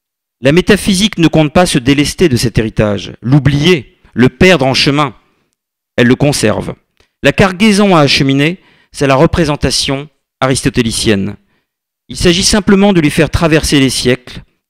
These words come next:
quitte à la rafraîchir de temps en temps. Mais ce qui reste intact, c'est la forme de l'interrogation. Le chemin est modernisé, les panneaux indicateurs sont repeints de frais,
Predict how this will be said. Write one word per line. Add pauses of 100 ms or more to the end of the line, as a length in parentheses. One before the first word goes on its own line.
quitte
à
la
rafraîchir
de
temps
en
temps. (480)
Mais
ce
qui
reste
intact, (440)
c'est
la
forme
de
l'interrogation. (460)
Le
chemin
est
modernisé, (200)
les
panneaux
indicateurs
sont
repeints
de
frais,